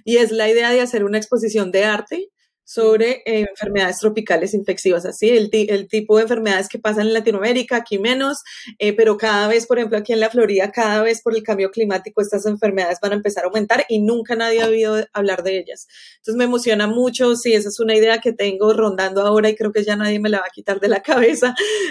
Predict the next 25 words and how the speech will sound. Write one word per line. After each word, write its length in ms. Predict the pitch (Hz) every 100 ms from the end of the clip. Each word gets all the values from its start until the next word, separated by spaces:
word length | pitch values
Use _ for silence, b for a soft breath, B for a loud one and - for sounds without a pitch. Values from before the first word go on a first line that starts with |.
| -
que 200 | 240 220
es 120 | 214
hacer 280 | 226 247 240
una 140 | 262
exposición 720 | 254 - 359 - 302 302 269
de 140 | 220 226
arte 320 | 226 214 240
científica 840 | 240 240 214 247 247 240 254 294 B B B
y, 440 | - 226 220 202 214
y 80 | 214
tenerla, 380 | 220 208 202
no 140 | 214 233
sé, 160 | 269
en 100 | 226
varios 380 | 202 208 214 220
sitios 400 | - 254 226 240
aquí 240 | 269 - 220
cerca, 760 | 226 226 240 254 233 233 226 -
eh, 380 | 208 208 196 196
crear 340 | - 233 214 196
videos 380 | 220 226 240 240
para 200 | 226 208
redes 300 | 208 202 202
sociales, 540 | 214 226 202 196 208
etcétera, 500 | 202 214 - 208 277